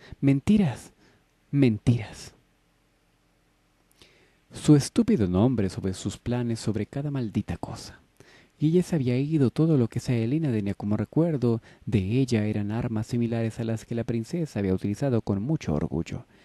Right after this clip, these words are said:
Nehemia se había ido y no dejó nada atrás. Temblando tan fuerte, ella pensó que podría llegar a desmayarse. Se volvió. "No me interesas". Ella le bufó a Emrys y a Malakai y Luca.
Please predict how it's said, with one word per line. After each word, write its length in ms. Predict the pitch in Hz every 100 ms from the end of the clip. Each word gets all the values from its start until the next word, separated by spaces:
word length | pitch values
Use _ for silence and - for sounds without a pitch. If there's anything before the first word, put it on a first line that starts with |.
| - - -
Nehemia 480 | 120 101 98 101 104
se 100 | -
había 180 | 107 104
ido 260 | 120 143 135
y 60 |
no 120 | 117
dejó 280 | 101 95 104
nada 380 | 98 110 120 113
atrás. 480 | 110 - - - - _ _ _
Temblando 500 | 180 170 185 202 113
tan 180 | 90 87
fuerte, 380 | 127 123 -
ella 180 | 113 127
pensó 340 | - 135 - 131
que 120 | 135
podría 360 | 135 131 143
llegar 380 | 139 135 139 135
a 60 | 117
desmayarse. 840 | 110 110 110 123 117 113 90 - - - - -
Se 140 | 117
volvió. 600 | 107 98 95 120 147 143 _ - _
"No 80 | 135
me 60 |
interesas". 600 | 135 143 151 147 101 - - - _ _
Ella 240 | 113 113 110
le 80 |
bufó 400 | 107 104 - 107
a 100 | 104
Emrys 500 | 120 117 107 110 -
y 60 | 117
a 60 | 104
Malakai 460 | 104 104 123 110 -
y 100 | 123
Luca. 460 | 98 - 64 -